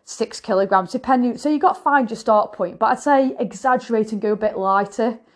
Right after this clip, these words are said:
and just test it. Test the movement, make sure it feels right, the movement, get the technique,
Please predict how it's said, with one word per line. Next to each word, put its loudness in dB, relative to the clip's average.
and 2
just -6
test -8
it. -6
Test -4
the 0
movement, 0
make -6
sure -6
it -10
feels 0
right, 4
the -6
movement, -2
get -12
the -18
technique, -10